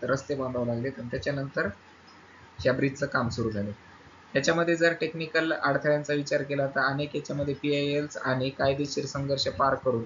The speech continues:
अंतिम मंजुरी याला मिळाली आहे. पुढचा पॉइंट आहे बांधणीचा कालक्रम. यामध्ये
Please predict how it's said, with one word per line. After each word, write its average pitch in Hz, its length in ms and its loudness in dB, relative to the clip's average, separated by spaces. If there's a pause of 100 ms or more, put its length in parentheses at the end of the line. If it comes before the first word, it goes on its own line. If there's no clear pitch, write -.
(100)
अंतिम 135 300 -2
मंजुरी 131 360 0
याला 123 160 0
मिळाली 104 360 -2
आहे. 104 100 -4 (1700)
पुढचा 147 240 6
पॉइंट 160 300 6
आहे 156 240 6
बांधणीचा 147 640 2
कालक्रम. 127 480 4 (540)
यामध्ये 156 340 4